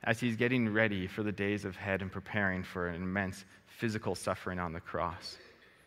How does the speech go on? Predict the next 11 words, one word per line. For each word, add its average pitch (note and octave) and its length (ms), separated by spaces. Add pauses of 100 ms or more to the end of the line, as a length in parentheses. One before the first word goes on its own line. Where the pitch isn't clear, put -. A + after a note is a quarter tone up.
(560)
Jesus G3 340
and F3 100
his D3 80
disciples, D3 480
they've, D3+ 160 (220)
they've C3 180
walked D#3+ 280
through E3+ 280
a - 20
lot G#2+ 440
together, D#2+ 480